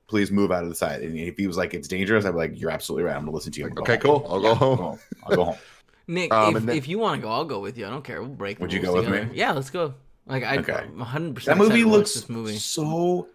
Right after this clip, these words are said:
Speaker 1: fucking dope.
Speaker 3: <laughs> And
Speaker 1: It
Speaker 3: it's,
Speaker 1: looks so
Speaker 3: it's insane.
Speaker 1: cool.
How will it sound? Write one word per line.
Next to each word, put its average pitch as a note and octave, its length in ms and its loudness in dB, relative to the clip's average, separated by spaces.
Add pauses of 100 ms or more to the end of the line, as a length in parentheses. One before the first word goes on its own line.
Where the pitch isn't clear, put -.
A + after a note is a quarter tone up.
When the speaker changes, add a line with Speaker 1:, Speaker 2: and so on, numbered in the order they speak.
Speaker 1:
fucking D3+ 800 -2 (260)
dope. A#2+ 440 6
Speaker 3:
<laughs> - 40 -20 (220)
And F3+ 140 0
Speaker 1:
It - 80 6
Speaker 3:
it's, E3+ 80 6
Speaker 1:
looks D#3 200 2
so - 320 -2
Speaker 3:
it's F#3 160 2
insane. F#3+ 440 4
Speaker 1:
cool. A#2 100 8